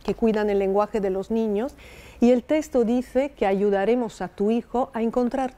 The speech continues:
todas las letras perdidas. Y han tirado las letras que realmente, cinco, que realmente es un tarjetón donde está la dirección de, de esta, de esta profesional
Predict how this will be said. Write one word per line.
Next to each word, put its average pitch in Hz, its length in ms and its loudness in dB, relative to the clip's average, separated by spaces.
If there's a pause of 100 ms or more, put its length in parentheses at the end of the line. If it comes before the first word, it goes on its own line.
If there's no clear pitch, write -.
todas 262 460 2
las 233 160 -2
letras 233 480 -4
perdidas. 180 800 -4 (360)
Y 226 120 4
han 277 220 -2 (160)
tirado 220 360 2
las 285 200 0
letras 294 500 -2
que 202 160 0
realmente, 202 760 0 (600)
cinco, 320 380 2 (920)
que 226 120 4
realmente 240 580 2
es 262 200 0
un 262 160 0
tarjetón 240 720 0 (260)
donde 190 320 2
está 196 280 0
la 226 120 2
dirección 202 840 0
de, 165 720 -2
de 180 160 0
esta, 160 720 -4 (320)
de 214 160 2
esta 214 200 0
profesional 196 840 -2